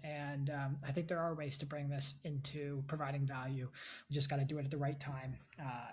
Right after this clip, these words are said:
and, and look forward to that. And hopefully sharing some pretty interesting stuff out as we do experiment more with that.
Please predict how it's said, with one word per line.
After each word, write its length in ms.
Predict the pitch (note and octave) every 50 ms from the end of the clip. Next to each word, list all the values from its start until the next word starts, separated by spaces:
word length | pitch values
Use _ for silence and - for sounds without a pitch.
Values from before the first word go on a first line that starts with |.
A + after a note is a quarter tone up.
| - C3+
and, 120 | C3 B2+ -
and 100 | D3 C#3+
look 140 | C#3 C#3 -
forward 160 | - C#3+ C#3
to 60 | -
that. 160 | C#3 C#3 D3 E3
And 80 | -
hopefully 240 | D#3+ F3+ F3 - D3
sharing 280 | C3+ - E3 D3+ C#3+ C#3
some 120 | C#3+ D3
pretty 160 | C#3 E3 D3
interesting 360 | C3+ - D3+ C#3+ C3+ - D3
stuff 220 | C#3 - - C3+ C#3 C#3
out 100 | C3 C3
as 120 | C3+ C3
we 60 | C#3+ C3+
do 80 | C3
experiment 460 | B2 - - - - B2+ B2 B2 - - C#3
more 100 | C3 C#3
with 140 | C3+ - - -
that. 180 | - - -